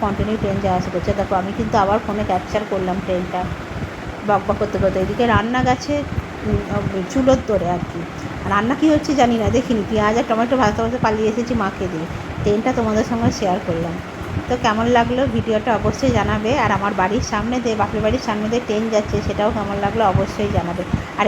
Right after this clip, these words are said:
এই ট্রেন, ট্রেনের জন্য না রাত্রিরে ঘুম ভেঙে যায়। যারা নতুন আসবে না, তাদের ঘুমই হবে না, মানে সারা রাত ট্রেনের আওয়াজে। তো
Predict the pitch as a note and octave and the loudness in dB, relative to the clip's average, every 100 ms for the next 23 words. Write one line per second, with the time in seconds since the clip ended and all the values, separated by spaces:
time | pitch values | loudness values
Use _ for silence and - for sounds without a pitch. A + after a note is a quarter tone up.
0 | G#3 B3 - A#3 B3 C#4 - B3 A#3 C4+ | 2 2 4 6 6 6 4 2 2 2
1 | D#4 E4 F4+ B3 G#3 - A#3+ A#3 A3 A#3+ | 2 2 4 4 4 2 0 0 0 0
2 | A3+ G3 F3 E3 F3 - - - G#3 A#3 | 0 0 -2 -2 -4 -4 -4 2 4 6
3 | A3 G#3+ B3 B3+ D#4 F#4 F#4+ A#3+ A3 A#3 | 2 -2 0 0 0 2 2 2 2 2
4 | G#3+ A#3 B3+ C4 A#3 F#3+ F#3 G3 G#3 A3 | 4 4 4 4 4 2 0 0 0 2
5 | G3+ G3+ G#3+ - G#3 G#3+ G#3+ F3+ F3 E3 | 2 4 2 0 -2 0 2 2 0 -2
6 | F3+ G#3+ - - - - - - | -4 -4 -12 -10 -8 -8 -6 2